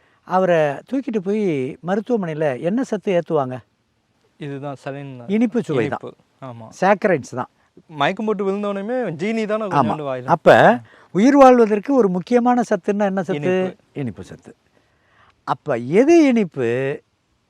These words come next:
Speaker 1: எது இனிப்பு இல்ல, எது இனிப்பாக சித்தரிக்கப்பட்டது,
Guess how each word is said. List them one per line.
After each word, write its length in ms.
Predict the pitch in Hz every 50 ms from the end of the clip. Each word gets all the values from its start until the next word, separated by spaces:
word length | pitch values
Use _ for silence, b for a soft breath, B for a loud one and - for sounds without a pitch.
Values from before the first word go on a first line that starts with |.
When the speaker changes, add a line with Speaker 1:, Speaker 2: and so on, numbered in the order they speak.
| _ _ _ _ _ _ _ _ -
Speaker 1:
எது 200 | 214 269 302 330 294 247
இனிப்பு 320 | 233 247 247 208 - 226 170
இல்ல, 240 | 151 165 180 165 131 110 110 117 127 143 147 - b b b b b - 151 185
எது 160 | 233 247 320 302 208 180 202
இனிப்பாக 640 | 208 254 226 - 269 277 269 269 277 294 294 311 254 -
சித்தரிக்கப்பட்டது, 880 | 220 - - 285 285 233 214 247 202 214 202 160 - 170 135 131 120